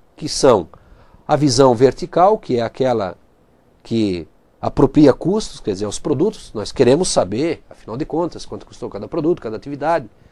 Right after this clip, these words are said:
cada departamento, ou seja, de cima para baixo, e tem a visão dos processos, que é a, a ótica horizontal, ou a visão horizontal, que é a do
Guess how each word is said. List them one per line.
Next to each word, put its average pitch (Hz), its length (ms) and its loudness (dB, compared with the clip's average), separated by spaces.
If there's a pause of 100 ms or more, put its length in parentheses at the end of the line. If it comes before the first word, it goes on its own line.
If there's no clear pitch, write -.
(260)
cada 123 240 -4
departamento, 120 640 -8
ou - 40 -16
seja, 90 240 -12 (400)
de 107 100 -10
cima 110 280 -10
para 165 120 -4
baixo, 165 460 0 (480)
e 214 80 -6
tem 233 220 -2
a 220 40 0
visão 185 300 2
dos 196 160 -6
processos, 180 720 0
que - 100 -10
é 131 80 -2
a, 143 180 -4 (840)
a 151 120 4
ótica 165 560 2 (640)
horizontal, 147 760 4
ou 117 100 -4
a - 20 -2
visão 131 460 -4
horizontal, 127 880 -2 (720)
que - 120 -2
é 185 40 4
a 185 40 4
do 202 300 -2